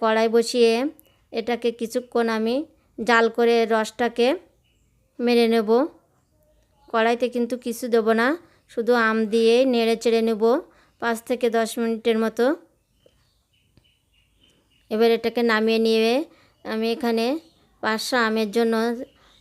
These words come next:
আড়াইশো গ্রাম সরিষার তেল দিয়েছি, আর কয়টা শুকনো ঝাল ভেজে উঠিয়ে রেখেছি। কিছুটা পাঁচফোড়ন দিয়ে যে আমটা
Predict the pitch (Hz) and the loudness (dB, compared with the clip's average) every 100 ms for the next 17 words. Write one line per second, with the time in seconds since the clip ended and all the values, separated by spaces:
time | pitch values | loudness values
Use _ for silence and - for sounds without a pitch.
0 | _ - 220 233 226 240 214 226 233 247 | _ -8 -2 -2 0 -2 0 0 0 -2
1 | 269 _ _ - 233 220 254 240 - 226 | -6 _ _ -8 -4 -2 0 -2 0 0
2 | 220 220 226 226 254 320 - _ _ _ | 2 2 0 0 -2 -2 -6 _ _ _
3 | 220 226 220 233 226 233 220 240 240 226 | -8 -4 -4 -2 -4 -4 -4 -4 0 0
4 | 220 220 208 226 254 349 _ _ _ 233 | 0 -2 0 2 2 -2 _ _ _ -8
5 | 226 240 233 226 233 226 240 339 - - | 0 0 2 0 -2 -2 -2 -2 -4 -20
6 | - _ _ _ 254 - 233 240 240 226 | -20 _ _ _ -12 -8 -6 -2 -2 -2
7 | 220 214 - 233 226 214 226 226 262 226 | -2 -4 -2 0 0 0 2 2 0 -2
8 | 226 214 214 220 233 | -2 -2 -4 -4 -2